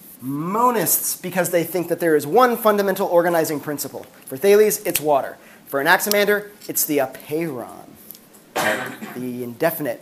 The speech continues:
or the unlimited. Interesting thing here. Can you see the apeiron?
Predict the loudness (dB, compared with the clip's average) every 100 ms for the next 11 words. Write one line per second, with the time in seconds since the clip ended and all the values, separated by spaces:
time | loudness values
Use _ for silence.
0 | -10 -10 -8 -8 -8 -10 -8 -8 -10 -14
1 | -20 -14 -14 -16 -20 -20 -20 -20 -20 -2
2 | 0 4 4 4 0 -2 0 2 0 2
3 | 4 4 4 6 6 6 2 -4 -14 -20
4 | -20 -6 4 6 6 4 2 0 -10